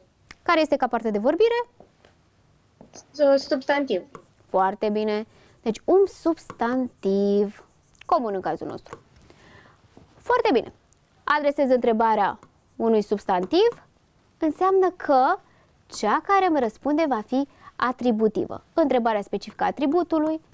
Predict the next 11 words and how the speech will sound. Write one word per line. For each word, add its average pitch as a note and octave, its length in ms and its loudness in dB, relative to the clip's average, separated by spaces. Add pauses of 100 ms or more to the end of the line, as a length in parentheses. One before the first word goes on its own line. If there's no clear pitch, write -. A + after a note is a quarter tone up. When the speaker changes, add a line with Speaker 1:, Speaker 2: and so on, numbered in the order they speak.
Speaker 1:
deci - 160 -4
aici A3+ 180 0
avem G#3 200 -2
o F#3+ 40 0
atributivă. - 640 -6 (1300)
Ce - 140 -2
facem A4+ 280 2
cu A4 100 2
cea A4 120 0
de-a G#4+ 140 2
treia? A#3+ 300 0